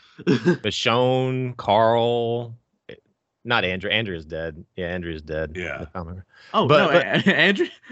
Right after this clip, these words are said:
Speaker 1: Andrew
Speaker 2: but they've
Speaker 1: lives in the
Speaker 2: radically
Speaker 1: Whisperer
Speaker 2: gone.
Speaker 1: arc. <laughs>
Speaker 2: They've clearly shown that it doesn't matter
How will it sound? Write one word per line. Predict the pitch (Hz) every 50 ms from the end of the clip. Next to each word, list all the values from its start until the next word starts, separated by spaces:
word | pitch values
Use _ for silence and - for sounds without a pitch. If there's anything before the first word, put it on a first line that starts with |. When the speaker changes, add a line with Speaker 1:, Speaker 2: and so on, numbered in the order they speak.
| - -
Speaker 1:
Andrew | 147 131 - 156
Speaker 2:
but | 170 175
they've | 202 202 165
Speaker 1:
lives | 156
in | 160
the | 180
Speaker 2:
radically | 151 131 139 160 160 156 135 160 -
Speaker 1:
Whisperer | 107 - - -
Speaker 2:
gone. | 139 131 123 113
Speaker 1:
arc. | 117 135 160 185 - - - 214 208 - - -
<laughs> | _ _ _ _ -
Speaker 2:
They've | 165 156 -
clearly | - - 214 226 240 226 208 170
shown | - - 180 175 170 147
that | 127 113
it | 113 104
doesn't | 127 139 120 117 90
matter | 92 98 95 92 82 69 - -